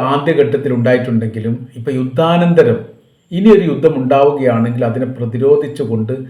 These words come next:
സർവനാശം ഇസ്രായേൽ വിതക്കാൻ പാകത്തിലുള്ള സംവിധാനങ്ങളൊക്കെ ഒരുക്കൂട്ടുകയാണ് ഇപ്പോൾ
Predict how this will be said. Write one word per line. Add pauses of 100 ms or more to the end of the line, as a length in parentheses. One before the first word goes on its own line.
(180)
സർവനാശം
ഇസ്രായേൽ
വിതക്കാൻ (180)
പാകത്തിലുള്ള (160)
സംവിധാനങ്ങളൊക്കെ (120)
ഒരുക്കൂട്ടുകയാണ് (380)
ഇപ്പോൾ